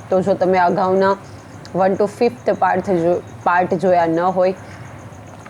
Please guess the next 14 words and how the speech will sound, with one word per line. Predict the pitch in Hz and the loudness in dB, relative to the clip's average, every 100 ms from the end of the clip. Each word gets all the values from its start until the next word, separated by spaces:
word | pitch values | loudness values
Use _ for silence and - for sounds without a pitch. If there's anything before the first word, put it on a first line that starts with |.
| - | -4
તો | 196 | 0
એ | |
પ્લેલિસ્ટમાં | 190 214 220 220 202 - 190 180 | 2 2 2 2 0 0 2 2
જઈને | 170 170 170 214 - - - - - | 2 2 2 -2 -8 -18 -18 -14 -2
ચેક | 185 - | -2 0
કરી | 185 175 | 2 2
લેશો, | 165 156 - | 2 0 0
જેથી | 165 185 175 208 | 0 0 0 2
કરીને | 190 180 185 | 2 4 2
તમને | 214 175 180 | 2 2 2
એક્ઝામમાં | 170 160 170 170 202 - 190 | 2 2 2 2 0 -2 -2
મદદરૂપ | 185 180 156 156 - | 2 2 2 -2 -4
થાય. | - 151 - - - - - - - - - - | -4 -4 -4 -16 -18 -18 -18 -18 -18 -18 -8 0
તો | 180 170 | 2 2